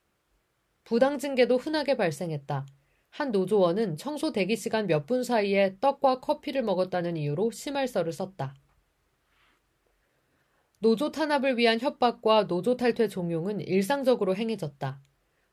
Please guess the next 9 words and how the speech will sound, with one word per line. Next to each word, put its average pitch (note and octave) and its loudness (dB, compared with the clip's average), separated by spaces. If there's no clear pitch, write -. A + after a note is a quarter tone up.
검찰 G#3+ 4
수사에 B3 0
따르면 F3+ 0
당시 G#3+ 2
세브란스 C4+ 2
병원 A3 2
사무국장이 A3+ -4
사무팀장, G#3 -4
파트장에게 G#3+ -2